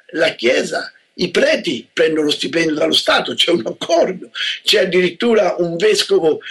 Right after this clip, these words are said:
una specie di ordinario militare, il vescovo Tortoretto,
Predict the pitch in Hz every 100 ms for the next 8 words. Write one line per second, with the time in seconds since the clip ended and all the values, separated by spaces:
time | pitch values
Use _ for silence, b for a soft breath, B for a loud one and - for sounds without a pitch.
0 | B 147 156 202 180 175 185 180 190 190
1 | 180 180 180 214 - - - - - _
2 | _ - 135 185 - 156 175 175 - 339
3 | 349 - -